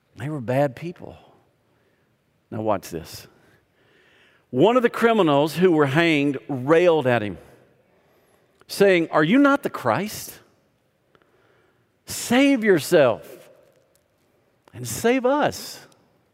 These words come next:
But the other rebuked him,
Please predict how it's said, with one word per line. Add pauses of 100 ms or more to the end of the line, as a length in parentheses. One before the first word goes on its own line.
(2500)
But
the
other
rebuked
him,